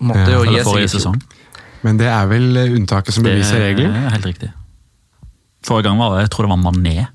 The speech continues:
Speaker 3: tidlig på to tusen-tallet.
Speaker 2: Sadio?
Speaker 3: Eh, i-, nei.
Speaker 2: Der kom du ikke med et godt spill tilbake, så det ble bare nei?
Speaker 3: Ja.
Speaker 2: Bra.
Speaker 1: Valladolid Espanyol to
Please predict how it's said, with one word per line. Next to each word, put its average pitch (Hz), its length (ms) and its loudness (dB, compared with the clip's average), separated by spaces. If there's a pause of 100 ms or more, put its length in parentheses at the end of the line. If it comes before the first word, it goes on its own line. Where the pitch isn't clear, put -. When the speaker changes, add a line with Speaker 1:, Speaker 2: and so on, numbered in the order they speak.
(920)
Speaker 3:
tidlig 95 260 0
på 85 120 -4
to 92 120 -4
tusen-tallet. 82 380 -2
Speaker 2:
Sadio? 107 520 0 (840)
Speaker 3:
Eh, 95 1040 0
i-, - 340 -12
nei. 98 220 -2 (1000)
Speaker 2:
Der 123 120 -2
kom 117 140 0
du 104 60 2
ikke 104 140 0
med 113 100 -2
et 104 60 -4
godt 113 240 -2
spill 98 220 -2
tilbake, 101 300 0
så 110 100 0
det 107 60 2
ble 101 100 2
bare 101 120 0
nei? 110 200 0 (320)
Speaker 3:
Ja. 90 120 -4 (320)
Speaker 2:
Bra. - 140 -6 (640)
Speaker 1:
Valladolid 214 640 2
Espanyol 165 480 0
to 220 160 0